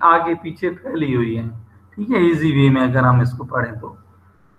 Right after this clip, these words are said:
तो basically डिस्पर्जन का क्या कॉन्सेप्ट है कि डेटा के अंदर वेरिएशन चेक करना कि हमारे डेटा में जो सेंट्रल वैल्यू है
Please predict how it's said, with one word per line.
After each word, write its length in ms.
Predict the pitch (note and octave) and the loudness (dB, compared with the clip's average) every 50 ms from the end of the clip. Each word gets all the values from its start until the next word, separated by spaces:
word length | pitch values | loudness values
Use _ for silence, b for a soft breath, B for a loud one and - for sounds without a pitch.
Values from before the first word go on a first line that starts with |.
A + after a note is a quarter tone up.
| _ _ _ _ _ _ _ _ _ _ _ _ _ - | _ _ _ _ _ _ _ _ _ _ _ _ _ -8
तो 40 | |
basically 580 | C#3 D#3+ F#3+ G#3+ G#3+ A3+ G#3+ A3+ G#3+ G#3 G3+ G3 | 0 4 4 4 4 2 2 2 4 4 4 0
डिस्पर्जन 540 | F3+ E3+ - - - G3 G3 G3 G#3 G#3 G3 | -2 -4 -4 0 2 2 2 2 0 -2 0
का 120 | - F#3 F#3 | -2 -2 -2
क्या 240 | - - G#3+ G#3+ G3+ | 2 2 2 2 2
कॉन्सेप्ट 560 | - - E3+ D#3+ - - F3 F3 F3 - F#3 | 2 -2 -4 -4 0 0 -2 -2 0 2 2
है 80 | F#3 F#3 F#3 F#3 | 2 2 2 -2
कि 180 | - E3 D#3+ D#3+ D#3+ D#3+ E3 D#3+ - - - - - _ | -2 0 0 2 2 2 0 -2 -4 -12 -20 -20 -16 _
डेटा 360 | - D#3+ D#3 E3+ D#3+ - G3+ G3+ | 2 4 4 4 4 4 4 4
के 180 | G3+ - - D#3+ | 4 2 2 2
अंदर 320 | D3+ D#3 D3+ D#3+ F3+ G3+ - - - - - - _ _ _ _ _ _ _ _ _ _ _ _ _ _ _ _ _ _ - | 2 2 4 4 4 4 4 0 -4 -10 -14 -20 _ _ _ _ _ _ _ _ _ _ _ _ _ _ _ _ _ _ -4
वेरिएशन 560 | C#3 D#3 D#3+ D#3 E3 F#3+ F#3+ F#3+ - G3+ F3 | 0 0 2 2 2 0 0 2 0 -2 -2
चेक 280 | D#3 - D#3 D3 D3 - | 0 0 0 0 0 0
करना 280 | D#3+ D3+ D3+ D#3 D#3+ E3+ F3+ - - - - - - _ _ _ _ _ _ _ _ _ | 0 0 2 4 4 4 4 2 -2 -6 -12 -18 -20 _ _ _ _ _ _ _ _ _
कि 60 | D#3+ D3 | -6 -4
हमारे 440 | C3 C#3 C#3 C#3+ D3 G#3 F3 F#3 E3 | -4 0 4 4 6 6 6 4 2
डेटा 340 | C#3+ D3+ D#3 D3+ - - G3 | 0 -2 -2 -2 -2 -4 -4
में 140 | F#3+ F3+ D#3 | -4 -4 -6
जो 120 | D3+ C#3 | -8 -10
सेंट्रल 480 | C#3+ - - G3 A3+ A3+ G#3+ A3+ G3+ F3+ | -10 -6 -6 -4 -4 0 0 0 0 2
वैल्यू 380 | D#3+ D#3+ D#3 D#3 D#3 D#3 D#3 E3 | 2 0 0 0 -2 -2 0 2
है 120 | F3+ F3+ | 2 0